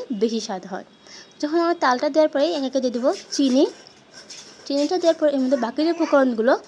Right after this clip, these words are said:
নারিকেল, নারিকেলটা একটু বেশি দেবো যেহেতু ক্ষীর হবে, নারিকেলটা মুখে পড়লেই কিন্তু এটা স্বাদটা আরও দ্বিগুণ থেকে দ্বিগুণ বেড়ে যাবে। তো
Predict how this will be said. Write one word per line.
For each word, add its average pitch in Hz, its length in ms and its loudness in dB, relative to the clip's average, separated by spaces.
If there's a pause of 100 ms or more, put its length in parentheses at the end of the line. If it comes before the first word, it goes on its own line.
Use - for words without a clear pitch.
(520)
নারিকেল, 247 420 2 (380)
নারিকেলটা 262 340 -2
একটু 311 160 -2
বেশি 262 220 0
দেবো 285 220 0
যেহেতু 277 160 -4 (160)
ক্ষীর 294 220 -2 (100)
হবে, 294 200 2 (420)
নারিকেলটা 285 400 0 (100)
মুখে 269 220 0
পড়লেই 381 280 2
কিন্তু 302 220 2
এটা 285 200 -4
স্বাদটা 233 280 -6 (140)
আরও 240 120 -2 (180)
দ্বিগুণ 233 360 0
থেকে 339 160 -2 (200)
দ্বিগুণ 240 280 -2 (240)
বেড়ে 226 240 8 (100)
যাবে। 185 240 -2 (600)
তো 285 60 -10